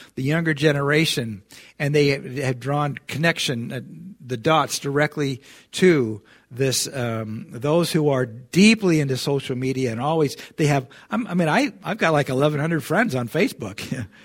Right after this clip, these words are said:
<laughs> you know, so I should be a happy person, right? Um, and yet we are, the intimacy is wh-, what you're missing. Therefore,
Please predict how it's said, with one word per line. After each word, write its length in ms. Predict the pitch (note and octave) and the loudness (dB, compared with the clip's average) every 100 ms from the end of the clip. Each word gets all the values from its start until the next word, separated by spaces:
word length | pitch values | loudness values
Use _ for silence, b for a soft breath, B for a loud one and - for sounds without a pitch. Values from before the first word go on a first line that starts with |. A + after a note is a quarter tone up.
| - | -20
<laughs> 340 | - - - - | -16 -16 -14 -2
you 140 | C#3 | 0
know, 360 | C3+ C#3 F3 C3+ b b b | 2 2 0 -4 b b b
so 180 | E3+ E3+ | 2 6
I 100 | A3 | 6
should 200 | F#3+ E3 | 6 6
be 120 | D#3+ | 6
a 40 | |
happy 240 | F3+ G3+ E3 | 6 2 2
person, 460 | G3 C4+ - A2+ | 4 4 2 -2
right? 280 | B2+ F#3+ A3 - B B B | 0 -2 -2 -8 B B B
Um, 580 | C#3 B2+ A2 G#2+ F#2+ F2 _ _ _ _ _ _ _ _ - - | -10 -6 -6 -8 -10 -14 _ _ _ _ _ _ _ _ -18 -6
and 220 | A#2+ C3 | -4 0
yet 280 | C3 C3 - | 0 0 -2
we 200 | C3 C3 | 0 2
are, 360 | B2 A#2+ A#2+ - - | 2 0 -2 -8 -14
the 140 | B2+ D3+ | -6 2
intimacy 580 | F3+ F#3+ D3 C3+ C#3+ | 2 2 -2 2 2
is 80 | B2 | 2
wh-, 220 | C3 C#3 | 0 -4
what 200 | C3 A#2+ | -4 -4
you're 80 | A#2+ | -4
missing. 480 | C3 D3 A#2+ F#2 F#2 B B B B B | -2 -2 -2 -6 -12 B B B B B
Therefore, 380 | F3+ F#3 F#3 | 6 8 6